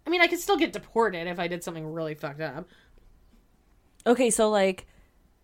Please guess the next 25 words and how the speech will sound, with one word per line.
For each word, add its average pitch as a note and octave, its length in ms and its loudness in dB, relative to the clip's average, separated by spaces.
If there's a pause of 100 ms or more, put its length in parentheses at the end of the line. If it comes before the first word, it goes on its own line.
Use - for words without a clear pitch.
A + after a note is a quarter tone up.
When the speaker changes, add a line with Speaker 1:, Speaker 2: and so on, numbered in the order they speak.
Speaker 2:
you G3 260 -6
went B3+ 220 0
there F#3 200 -2
for F#3+ 200 -6
school. E3+ 720 -6 (220)
Speaker 1:
Yeah. F3 260 -4 (160)
Speaker 2:
We A#3+ 120 -2
can, C#4 180 2
we B3+ 120 2
can B3 160 2
edit E3 240 -2
this - 200 -8
out - 180 -10
if - 120 -20
you C#3+ 120 -8
want. A2 260 -8
I'm E3+ 160 -6
just, D#3+ 240 -10
like, - 120 -8
Speaker 1:
Oh, F#3+ 40 -6
I - 40 -4
don't D3+ 80 -6
Speaker 2:
actually D3+ 300 -8
Speaker 1:
care. - 240 -8
Speaker 2:
curious. - 340 -6